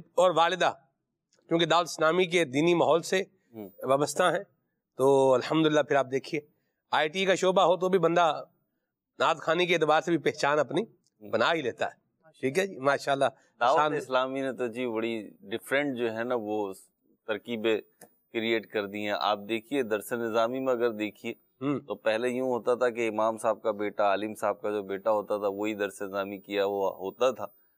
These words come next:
Speaker 2: اب تو الحمدللہ <laughs> جامعۃ المدینہ میں اگر آپ دیکھیں
Speaker 1: جی۔
Speaker 2: ایک بہت بڑی تعداد ان اسلامی بھائیوں کی ہے جامعۃ المدینہ سے فارغ التحصیل ہونے والے یا پڑھنے والوں کی، کہ جن کی سات پشتوں میں بھی کوئی عالم
Speaker 1: عالم
Speaker 2: دین
Speaker 1: نہیں۔
Speaker 2: نہیں گزرا ہے۔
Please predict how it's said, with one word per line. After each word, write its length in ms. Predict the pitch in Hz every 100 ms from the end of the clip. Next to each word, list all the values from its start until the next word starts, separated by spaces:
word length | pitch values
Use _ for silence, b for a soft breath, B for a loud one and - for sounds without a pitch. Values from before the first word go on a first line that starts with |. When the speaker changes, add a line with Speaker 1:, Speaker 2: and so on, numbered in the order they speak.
| b
Speaker 2:
اب 180 | - -
تو 80 | 123
الحمدللہ 640 | 113 117 117 120 120 - 143
<laughs> 160 | 113
جامعۃ 360 | 113 104 113 113
المدینہ 460 | 123 107 107 117
میں 140 | 123 120
اگر 140 | 117
آپ 120 | 117 110 104
دیکھیں 300 | 113 147 127 _ 120
Speaker 1:
جی۔ 140 | 135
Speaker 2:
ایک 340 | 151 117 110
بہت 220 | 107 120 143
بڑی 300 | 117 131 151
تعداد 440 | 131 123 123 131 123 -
ان 400 | 135 151 139 120
اسلامی 400 | - - 120 120
بھائیوں 400 | 113 110 113 143
کی 220 | 135 117
ہے 40 | 110 107
جامعۃ 340 | 104 104 104 104
المدینہ 400 | 104 98 104 107
سے 140 | 127 -
فارغ 260 | 104 104
التحصیل 600 | 107 101 107 104 - 123
ہونے 220 | 113 110 107
والے 260 | 104 101
یا 60 | 104
پڑھنے 340 | - 98 104
والوں 340 | 98 98 113 117
کی، 140 | 104 - _ _ _ _ -
کہ 140 | 113
جن 300 | 104 113 120
کی 100 | 135
سات 340 | - 117 120
پشتوں 300 | - - 135
میں 140 | 135 139
بھی 140 | 135
کوئی 160 | 127 127
عالم 380 | 107 113 120 117
Speaker 1:
عالم 160 | 117
Speaker 2:
دین 100 | 110
Speaker 1:
نہیں۔ 260 | 98 117 113
Speaker 2:
نہیں 160 | 135
گزرا 360 | 135 117 98
ہے۔ 60 | 98